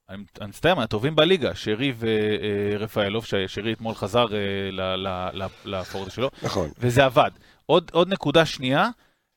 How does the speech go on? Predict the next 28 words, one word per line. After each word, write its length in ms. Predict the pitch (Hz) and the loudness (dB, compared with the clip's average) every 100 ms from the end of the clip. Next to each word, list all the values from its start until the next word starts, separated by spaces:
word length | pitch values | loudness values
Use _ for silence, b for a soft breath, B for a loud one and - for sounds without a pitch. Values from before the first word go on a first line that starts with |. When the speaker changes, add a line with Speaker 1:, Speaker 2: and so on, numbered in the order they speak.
| - | -6
Speaker 1:
אה, 100 | 110 | -4
מכבי 280 | 107 151 170 | 0 2 4
תל 60 | 160 | 4
אביב 120 | 165 | 2
משתמשת 440 | 143 123 147 - | 0 -2 -2 -4
באמת 400 | 123 113 117 143 | -2 0 0 -2
קצת 300 | - 143 135 | -2 0 0
באיזשהו 640 | 120 120 120 123 117 107 104 | 2 -2 0 -4 -2 0 0
אלמנטים 460 | 104 107 127 120 110 | 0 -2 -4 -6 -8
שבאמת 440 | 104 92 101 123 | -6 -4 -4 -4
לקוחים 240 | 110 110 120 | -6 -8 -10
קצת 140 | 104 | -8
מהפרמייר 460 | 101 - 120 135 156 | -8 -6 -6 -4 -4
ליג, 160 | 147 | -6
אני 120 | 101 | -6
מניח 260 | 101 107 110 | -8 -8 -8
שרוי 260 | - 107 104 | -6 -6 -6
קין 160 | 107 | -8
מביא 200 | 98 104 | -10 -10
אותם 180 | 107 98 | -10 -12
משם. 280 | 98 151 214 - b b b b 104 | -6 -6 -6 -10 b b b b -4
אה, 180 | 101 104 | 0 4
Speaker 2:
רובי. 220 | 107 101 - _ _ - | 4 2 -4 _ _ 0
Speaker 1:
רובי 240 | 127 120 | 2 2
קין, 160 | - 87 95 101 | -2 -10 -18 -8
Speaker 2:
כן. 100 | 95 | -6
Speaker 1:
רובי 120 | 78 | -6
קין, 100 | 90 | -8